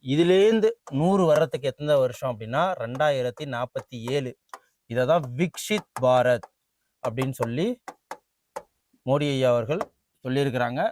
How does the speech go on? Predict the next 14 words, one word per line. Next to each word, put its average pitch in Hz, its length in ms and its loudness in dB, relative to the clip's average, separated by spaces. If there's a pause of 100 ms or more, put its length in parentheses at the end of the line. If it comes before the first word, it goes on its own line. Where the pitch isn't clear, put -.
(120)
விக்ஷித் 156 500 -2
பாரத் 143 300 2
என்ன 131 300 -2
அப்படின்னா, 123 300 -4
வல்லரசு 165 520 2
ஆகணும், 143 240 -2
வல்லரசு 139 420 -2
ஆகணும்னு 127 320 -6
சொல்றாங்க 120 300 -12
இல்லைங்களா? 113 320 -6 (480)
அந்த 123 200 -4
வல்லரசு 175 520 2
ஆகிறதுக்கு 156 380 0
உண்டான 135 380 0